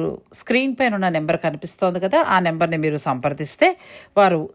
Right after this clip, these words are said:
చక్కగా మీకు వీడియో కాల్‌లో చూపిస్తారు. మీకు నచ్చినవి ఏమైనా ఉంటే మీరు ఆన్‌లైన్ ద్వారా కూడా ఆర్డర్ పెట్టుకోవచ్చు. వీరి దగ్గర ఎప్పుడూ దొరుకుతాయండి, మీరు స్టోర్‌కు వెళ్ళి డైరెక్ట్ కూడా పర్చేజ్ చేసుకోవచ్చు. ఎంత బాగున్నాయో చూడండి.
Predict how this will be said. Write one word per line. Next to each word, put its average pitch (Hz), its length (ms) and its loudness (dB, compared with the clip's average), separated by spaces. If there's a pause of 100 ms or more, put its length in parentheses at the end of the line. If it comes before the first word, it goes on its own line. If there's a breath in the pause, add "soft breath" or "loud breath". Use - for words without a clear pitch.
చక్కగా 190 400 -2
మీకు 185 220 -4
వీడియో 160 200 2
కాల్‌లో 147 380 2
చూపిస్తారు. 202 520 0 (120)
మీకు 233 240 0
నచ్చినవి 160 440 0
ఏమైనా 143 280 -2
ఉంటే 127 180 -4 (100)
మీరు 180 140 0 (340)
ఆన్‌లైన్ 165 360 0
ద్వారా 135 260 0
కూడా 254 200 2
ఆర్డర్ 139 300 0
పెట్టుకోవచ్చు. 120 540 -6 (340)
వీరి 269 220 4
దగ్గర 294 200 2 (160)
ఎప్పుడూ 311 280 2 (120)
దొరుకుతాయండి, 160 680 0 (220)
మీరు 180 220 0
స్టోర్‌కు 220 500 0
వెళ్ళి 202 220 0 (140)
డైరెక్ట్ 175 440 2
కూడా 226 120 0 (160)
పర్చేజ్ 147 460 -2
చేసుకోవచ్చు. 127 520 -8 (360)
ఎంత 190 260 -2
బాగున్నాయో 151 480 -2
చూడండి. 147 380 -6